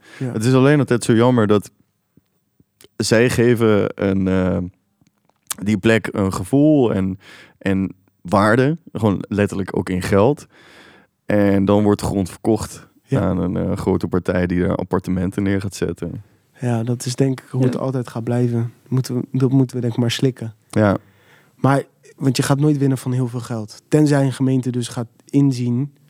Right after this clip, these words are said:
Speaker 1: "Dit heeft zoveel culturele waarde, dat het moet bestaan." Dat het gewoon een
Speaker 2: Precies.
Speaker 1: cultureel erf-, erfgoed is. Maar dat gebeurt gewoon te weinig. Dat
Speaker 2: En ik denk dat wel nu het uitgelezen moment is... om dat soort dingen aan te gaan kaarten. Omdat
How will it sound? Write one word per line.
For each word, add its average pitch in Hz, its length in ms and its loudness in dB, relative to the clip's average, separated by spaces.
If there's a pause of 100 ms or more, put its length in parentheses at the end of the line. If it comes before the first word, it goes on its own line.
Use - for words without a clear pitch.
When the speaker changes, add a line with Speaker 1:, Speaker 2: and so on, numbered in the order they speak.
(340)
Speaker 1:
"Dit 123 160 2
heeft 123 220 0
zoveel 131 280 -2
culturele 123 460 -2
waarde, 120 400 0
dat 123 180 -8
het 120 140 -10
moet 135 240 -2
bestaan." 120 440 -4
Dat 120 100 -6
het 123 80 -12
gewoon 139 200 -4
een 117 60 -10
Speaker 2:
Precies. 156 220 0
Speaker 1:
cultureel 139 320 0
erf-, - 220 -6
erfgoed 143 400 -2
is. 113 180 -12 (640)
Maar 139 240 -2 (120)
dat - 260 -8
gebeurt 165 320 -2
gewoon 127 180 -4
te 120 60 -8
weinig. 117 460 -8
Dat 131 100 -8 (220)
Speaker 2:
En - 140 -6
ik 110 80 2
denk 127 140 4
dat 117 160 2
wel 110 320 6
nu 110 380 2
het 98 160 0
uitgelezen 101 540 0
moment 104 400 0
is... 95 160 -4
om 95 360 -4
dat 95 160 -2
soort 95 140 -10
dingen 98 300 -4
aan 101 220 0
te 95 80 -6
gaan 107 300 -2
kaarten. 87 640 -6
Omdat 90 400 -8